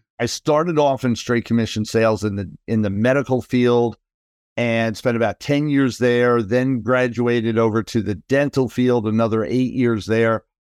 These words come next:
selling, distribution, uh, creating my own sales forces, constantly, uh, setting myself up to be either a distributor, a manufacturer rep,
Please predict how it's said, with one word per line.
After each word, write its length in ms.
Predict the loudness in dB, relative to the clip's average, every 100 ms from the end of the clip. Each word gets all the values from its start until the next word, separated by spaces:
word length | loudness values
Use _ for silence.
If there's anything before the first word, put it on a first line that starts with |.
| _ _ _ _ _
selling, 520 | 0 2 2 0 -2 -2
distribution, 1080 | 0 0 -2 -2 2 2 2 0 0 2 -2 -2
uh, 360 | -2 0 -2 -4
creating 400 | -2 2 2 2
my 180 | 2 2
own 220 | 0 -2
sales 380 | 0 2 2 0
forces, 760 | 0 0 0 0 0 -2 -6 _ _ _ -2
constantly, 720 | -2 0 -2 0 2 2 2
uh, 320 | 2 2 0 -4 _
setting 400 | -10 0 0 2
myself 480 | 0 0 0 0 2
up 220 | 0 0
to 140 | -4 -4
be 240 | -2 -2
either 500 | -2 -2 0 0 -2 -8 _ -6
a 80 | -4
distributor, 760 | -2 -4 -2 0 2 2 2
a 80 | 2
manufacturer 800 | 0 0 -2 0 0 0 -2 0
rep, 360 | 2 2 0